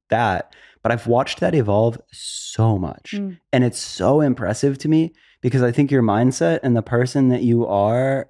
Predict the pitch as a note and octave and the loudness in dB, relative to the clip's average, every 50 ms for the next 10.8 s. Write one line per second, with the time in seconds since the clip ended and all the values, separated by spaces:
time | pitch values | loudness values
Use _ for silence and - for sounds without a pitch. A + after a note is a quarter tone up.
0 | _ _ - A2 A2+ A2 A2 A2 G#2+ G#2 A2+ A2+ A2 A2 A2+ A2+ A#2+ A#2+ A2+ A2+ | _ _ -4 -2 0 0 0 -2 0 0 0 0 2 2 2 2 2 2 2 2
1 | A#2 A2+ G#2+ G2+ G#2 A2 A2 A2 A2+ A2+ A2+ A2+ A2 G#2+ - G#2 G#2+ G#2 A2+ A#2 | 0 0 -2 -4 -4 -2 0 2 4 4 4 4 2 2 0 -2 0 0 0 -2
2 | B2 - C3+ A#2+ A2+ G#2 - - G#2 G#2 G2+ - A2 A2+ G#2 - G2+ G2 A2 A2+ | 0 0 0 0 0 0 -2 -2 -4 -4 -2 0 0 0 0 0 -2 -2 -4 -6
3 | - - G#2+ - F2+ G2+ G2+ - - - - - C3+ B2+ - A#2 A#2 A#2+ A2+ B2 | -4 -4 -4 -2 0 0 -2 -2 -2 -4 -2 0 0 0 2 2 2 2 2 0
4 | A#2+ - - - D#2+ C#2+ - - - - _ _ - G#2 - - - A#2+ A#2 A2+ | -2 -4 -6 -6 -6 -6 -6 -8 -10 -14 _ _ -4 -4 -4 -2 0 0 0 0
5 | A2 - A2+ A2 G2+ - - A#2+ G#2+ G#2 G2 F#2+ - G2+ G2+ G2+ G#2+ G#2+ A2 G#2+ | 0 -2 -2 -2 -2 -2 -2 -2 -2 -2 -4 -4 -4 -2 0 0 2 2 0 0
6 | G2+ - G2+ G2+ G2+ G2 G#2+ G#2 G2 - G2+ G#2 G#2 G2+ G2+ G2 - - G2+ G2+ | 0 0 0 0 0 0 -2 -4 -2 -2 -2 -2 0 -2 -2 -2 -2 -2 -2 -2
7 | - - - F#2+ F#2 G#2 G2+ F#2+ F#2+ F#2 F#2+ G2 G2 F#2 - G2 F#2+ - - G#2+ | -2 -2 -2 -2 0 2 0 2 0 0 0 -2 -2 -2 -4 -6 -4 -2 -2 -2
8 | G#2+ - F#3+ G#3 F#3+ C#3 A#2 B2 A#2+ - - C3 C3+ C#3+ D3 - - G#3 G#3 D#3+ | 0 0 0 0 2 2 2 0 0 0 -2 -2 0 -2 -2 -4 -2 -2 0 2
9 | C3+ A2+ F#2+ F#2 F2+ - - _ - D4 D4 C4 G#3 - _ _ _ - A2+ A2 | 2 2 0 -2 -4 -8 -14 _ -6 -4 -4 -4 -4 -8 _ _ _ 0 2 2
10 | A2 G#2 G#2 G2 - - A2 G2+ - G#2+ G2+ G2 G2 F#2+ - - | 4 2 2 0 2 0 0 2 2 2 2 2 2 0 -2 -4